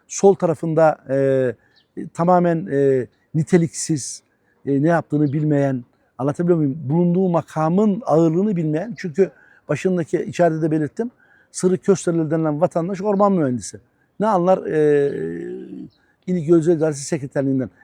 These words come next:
Şimdi ben bir soruyorum, bakın ülkenin geldi. Bunu, bu kimler buraya getirdi? Anlatayım, hangi torpille geldiler? Şimdi getirenlerin yürekleri sızıyor mudur bilemiyorum. Şimdi burada netice itibariyle bir grubunda il özel idaresinin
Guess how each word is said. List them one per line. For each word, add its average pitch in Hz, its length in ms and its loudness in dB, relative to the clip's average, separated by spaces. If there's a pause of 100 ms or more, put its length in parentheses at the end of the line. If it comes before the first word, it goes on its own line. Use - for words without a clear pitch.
(180)
Şimdi 247 260 -6
ben 220 180 0
bir 202 100 -2
soruyorum, 185 320 -2
bakın 175 260 0 (240)
ülkenin 190 320 0
geldi. 170 280 2
Bunu, 220 240 0
bu 214 120 -4
kimler 220 360 2
buraya 135 240 0
getirdi? 98 460 -12 (400)
Anlatayım, 156 280 -4
hangi 214 200 0
torpille 147 480 -2
geldiler? 117 340 -4
Şimdi 190 220 -6
getirenlerin 196 460 -4
yürekleri 180 380 2
sızıyor 170 320 -2
mudur 160 220 -4
bilemiyorum. 175 420 0 (380)
Şimdi 208 220 -4
burada 285 360 4 (420)
netice 185 360 0
itibariyle 156 600 0 (400)
bir 208 120 4
grubunda 156 500 2
il 180 200 -2
özel 151 220 0
idaresinin 135 640 0